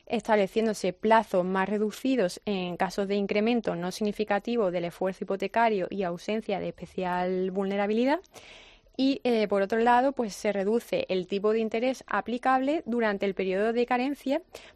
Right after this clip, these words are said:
pasa de Euribor más cero coma cinco por ciento a Euribor menos cero coma diez por ciento,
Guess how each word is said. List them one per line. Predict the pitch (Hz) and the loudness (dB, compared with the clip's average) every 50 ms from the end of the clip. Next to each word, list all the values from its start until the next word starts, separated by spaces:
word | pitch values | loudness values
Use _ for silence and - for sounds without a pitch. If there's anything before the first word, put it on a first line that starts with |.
| _ _ | _ _
pasa | - 226 233 233 - - 196 - - - | 4 4 4 4 2 0 0 0 -2 -4
de | - 196 196 | -6 -4 -2
Euribor | 190 185 180 190 214 233 247 226 190 175 170 170 | -2 -2 -2 -2 -2 -2 0 0 0 0 -2 -4
más | - - 202 202 196 196 190 185 180 180 185 - - - | -6 -8 -6 -6 -4 -4 -4 -4 -4 -6 -6 -8 -10 -6
cero | - 202 202 214 220 214 | -4 -2 0 0 0 0
coma | - 226 233 226 | 0 -2 -2 -2
cinco | - 247 233 220 233 | -2 -4 -4 -4 -4
por | 233 233 226 | -4 -4 -4
ciento | - 262 262 254 - 294 294 - - _ - | -4 -4 -4 0 0 0 0 0 -2 _ 0
a | 240 247 247 240 | 2 4 4 4
Euribor | 240 254 262 269 269 269 269 294 320 320 - | 4 2 2 0 0 2 2 0 0 0 0
menos | 247 233 226 214 220 233 262 277 269 - - - | 0 0 2 2 0 0 -2 -4 -6 -12 -8 -4
cero | 220 208 208 202 | 0 0 0 0
coma | - 202 196 190 | 0 -2 -4 -4
diez | 175 180 175 | -4 -6 -8
por | - - 180 170 | -10 -12 -14 -12
ciento, | - - 180 180 190 - 254 277 | -10 -8 -8 -8 -6 -6 -6 -6